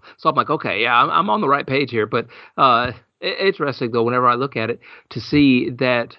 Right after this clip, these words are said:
Jokic is not on that list. Maybe I'm wrong. Who knows? Uh, what about blocks? Who's the man in the middle? I always like blocks.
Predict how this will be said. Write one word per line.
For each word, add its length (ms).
Jokic 420
is 220
not 220
on 180
that 160
list. 380
Maybe 180
I'm 100
wrong. 220
Who 120
knows? 240
Uh, 80
what 100
about 220
blocks? 360
Who's 200
the 100
man 220
in 80
the 80
middle? 320
I 140
always 180
like 160
blocks. 560